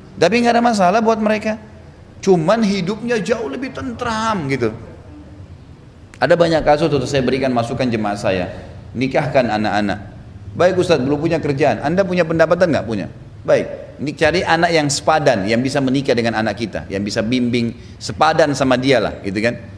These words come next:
Bisa sefaham, sebahasa. Insya Allah berdoa sama Allah, Allah akan tuntun. Setelah itu kita buatin program, buatin program. Banyak yang ikutin ini, akhirnya berhasil.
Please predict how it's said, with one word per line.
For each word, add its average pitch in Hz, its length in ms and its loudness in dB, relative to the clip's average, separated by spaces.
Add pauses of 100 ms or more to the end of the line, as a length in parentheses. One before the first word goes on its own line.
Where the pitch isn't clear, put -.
(300)
Bisa 131 240 0
sefaham, 135 720 0 (320)
sebahasa. 147 1040 2 (240)
Insya 170 240 2
Allah 165 160 4
berdoa 143 240 4
sama 143 240 2
Allah, 143 240 4
Allah 139 160 4
akan 135 240 2
tuntun. 127 400 0 (480)
Setelah 180 320 2
itu 208 160 2
kita 190 160 4
buatin 165 400 2
program, 117 560 2 (240)
buatin 156 320 4
program. 107 400 0
Banyak 185 320 4
yang 175 160 -4
ikutin 175 400 2
ini, 147 240 2
akhirnya 185 320 0
berhasil. 170 480 -2